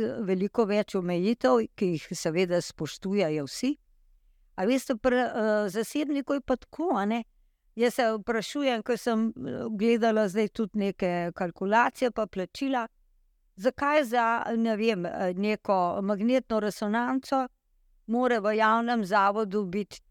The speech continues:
tim treh ljudi, ne vem, dva radiološka inženirja pa en zdravnik, pri zasebniku pa to naredi en radiološki, a, inženir pa en zdravnik.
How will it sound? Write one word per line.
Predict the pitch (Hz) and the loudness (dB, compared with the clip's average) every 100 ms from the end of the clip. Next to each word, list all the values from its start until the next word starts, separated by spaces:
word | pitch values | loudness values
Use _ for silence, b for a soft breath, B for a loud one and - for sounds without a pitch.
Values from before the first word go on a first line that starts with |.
| _ | _
tim | - 262 175 135 | 2 2 2 0
treh | 208 240 262 | 2 2 2
ljudi, | 262 269 214 277 330 | 0 0 2 0 0
ne | 156 | 0
vem, | 170 196 156 | 0 0 -2
dva | 135 196 185 | 2 4 4
radiološka | 175 165 175 180 190 175 - | 2 -2 -2 0 -2 -2 -4
inženirja | 175 170 160 165 208 269 285 | -4 -2 -2 0 0 2 0
pa | 220 180 | 2 0
en | 180 180 | 0 -4
zdravnik, | 165 170 175 262 - _ _ _ - _ _ - | -4 -4 0 -2 -4 _ _ _ -20 _ _ -6
pri | 262 247 | 0 2
zasebniku | 208 - 294 285 277 285 | 0 0 0 0 0 -2
pa | 247 214 | -2 0
to | 247 | 2
naredi | 240 220 190 214 208 | 2 0 -2 -2 0
en | 226 | -2
radiološki, | 220 208 214 208 208 202 - 202 190 185 - | -2 -2 0 0 0 -4 -4 -2 0 -2 -4
a, | 190 180 | -6 -4
inženir | 208 175 165 170 196 - | -2 -2 -2 0 0 0
pa | 170 | -2
en | 165 180 | -2 -4
zdravnik. | 208 233 240 247 - | -4 -2 2 0 -2